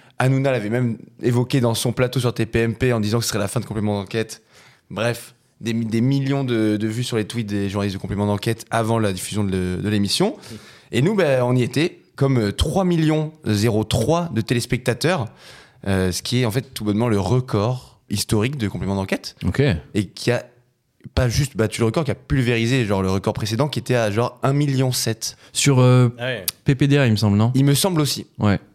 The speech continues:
Speaker 2: Donc c'était pas si vieux non plus. Enfin, le,
Speaker 1: Non,
Speaker 2: euh,
Speaker 1: mais
Speaker 2: ouais.
Speaker 1: en tout cas,
Speaker 2: Mais en
Speaker 1: c'est
Speaker 2: tout cas, il a, oui, il a pulvérisé totalement, ouais. Ouais.
Speaker 1: C'est le double, quoi, quasi. Euh, bref,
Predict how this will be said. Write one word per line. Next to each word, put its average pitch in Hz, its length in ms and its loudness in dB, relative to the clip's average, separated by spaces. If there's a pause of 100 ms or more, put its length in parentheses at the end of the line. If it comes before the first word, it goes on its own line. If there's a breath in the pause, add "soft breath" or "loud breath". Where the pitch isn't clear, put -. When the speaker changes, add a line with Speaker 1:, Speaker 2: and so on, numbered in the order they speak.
(120)
Speaker 2:
Donc 107 100 2
c'était 120 180 4
pas 147 140 2
si 143 200 4
vieux 127 140 4
non 120 160 4
plus. 120 320 2
Enfin, 139 100 2
le, 123 140 4
Speaker 1:
Non, 110 220 4
Speaker 2:
euh, 107 40 4
Speaker 1:
mais 107 60 4
Speaker 2:
ouais. 113 140 2
Speaker 1:
en 117 60 -2
tout - 100 -6
cas, - 100 2
Speaker 2:
Mais 113 100 4
en 107 60 4
Speaker 1:
c'est 98 60 -2
Speaker 2:
tout 113 60 -2
cas, 160 120 4
il 113 120 4
a, 101 100 4
oui, 117 120 4
il 90 100 4
a 85 60 2
pulvérisé 92 520 2
totalement, 90 400 0
ouais. 76 60 0 (140)
Ouais. 92 120 2
Speaker 1:
C'est 92 120 -2
le 110 140 0
double, 95 240 -2
quoi, - 120 -10
quasi. - 280 -8 (560 loud breath)
Euh, 127 220 2
bref, 180 420 -2